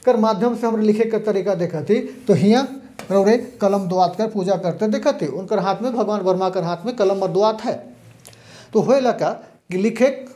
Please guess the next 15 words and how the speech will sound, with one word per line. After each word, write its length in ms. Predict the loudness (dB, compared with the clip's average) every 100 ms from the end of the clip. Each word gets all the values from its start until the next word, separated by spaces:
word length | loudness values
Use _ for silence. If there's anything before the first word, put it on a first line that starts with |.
| -16
भाषा 500 | -2 0 2 2 0
का 200 | 0 -4
दस्तावेजीकरण 1000 | -4 -6 -2 2 4 4 2 -2 -2 0
है। 460 | 2 0 0 -8 -20 _ _ _ _ _ _ _
एखन 260 | -2 2 2
हम 240 | 0 -2 -2
जे 200 | 0 0 -2 -14 -4
कुछ 200 | -4 -4 -10 -4
वर्ण 300 | 2 2 4
लिखी, 340 | 2 0 -2 -2
वो 360 | -4 -8 0
नागपुरी 440 | 2 2 2 4 4
से 120 | 2
अलग 220 | 2 2
है 320 | 0 -4 -12